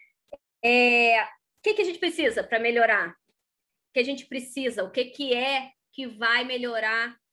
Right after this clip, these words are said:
o atendimento da mulher em situação de violência, do adolescente em situação de violência? Estudo, educação permanente,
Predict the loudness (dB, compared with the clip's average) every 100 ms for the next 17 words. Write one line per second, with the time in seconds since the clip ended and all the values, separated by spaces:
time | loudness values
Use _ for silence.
0 | _ -8 -8 -8 -10 -8 -4 -4 -4 -6
1 | -6 -4 -4 -2 -2 -2 -4 _ _ -18
2 | -16 -10 -10 -8 -8 -8 -4 -2 2 2
3 | 2 -2 -6 -12 -14 _ _ -4 -2 -2
4 | -6 -6 -6 -4 -6 -12 -18 -14 -12 -10
5 | -10 -4 -2 -2 -4 -6 -10 -14 -16 -18
6 | -18 -16 -14 -8 -4 -4 -6 -14 -16 _
7 | _ _ -8 -6 -4 -2 -2 -2 -2 0
8 | 2 2 2 2 0 -6 -8 -14 -20